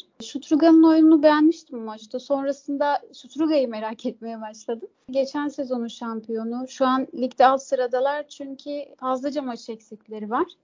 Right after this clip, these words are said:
uefa Konferans Ligi eleme maçlarından dolayı ki elendiler yakın zamanda. Artık lige odaklanmalarını, ligin üst sıralarını yükselmelerini bekliyorum. Dün de Tikveş'i yenmişlerdi. Üç birdi sanırım skor.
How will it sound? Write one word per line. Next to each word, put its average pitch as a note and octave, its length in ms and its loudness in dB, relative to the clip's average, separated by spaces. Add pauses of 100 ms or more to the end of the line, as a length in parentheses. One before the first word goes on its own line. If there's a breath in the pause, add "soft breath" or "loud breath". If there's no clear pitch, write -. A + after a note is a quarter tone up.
uefa C4 540 2
Konferans C4 640 -10
Ligi A#3+ 140 -6
eleme A3+ 240 -10
maçlarından A3 720 -10
dolayı A#3+ 220 -4
ki C#4 180 -10
elendiler B3+ 680 -2
yakın A3 300 -10
zamanda. G#3+ 540 -12 (200)
Artık B3 480 -8
lige A#3+ 280 2
odaklanmalarını, B3 1000 -2
ligin A#3+ 340 -8
üst - 180 -14
sıralarını B3 420 0
yükselmelerini A#3+ 720 -4
bekliyorum. G#3 460 -6 (180)
Dün B3+ 220 4
de C4+ 160 6
Tikveş'i C4 500 -6
yenmişlerdi. A3 960 -6 (120)
Üç B3+ 220 -10
birdi A3 160 2
sanırım G#3 420 -8
skor. G#3+ 460 -10